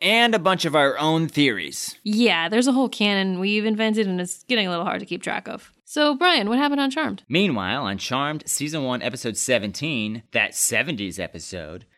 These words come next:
Speaker 1: to protect themselves from a power-stealing warlock, the sisters time travel to the nineteen seventies, where they encounter their mother and grandmother.
Speaker 2: Okay, are these all gonna be themed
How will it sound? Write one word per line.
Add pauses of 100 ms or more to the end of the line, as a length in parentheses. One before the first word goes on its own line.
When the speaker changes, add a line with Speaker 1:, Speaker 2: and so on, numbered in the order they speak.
(120)
Speaker 1:
to
protect
themselves
from
a
power-stealing
warlock,
the
sisters
time
travel
to
the
nineteen
seventies,
where
they
encounter
their
mother
and
grandmother. (180)
Speaker 2:
Okay,
are
these
all
gonna
be
themed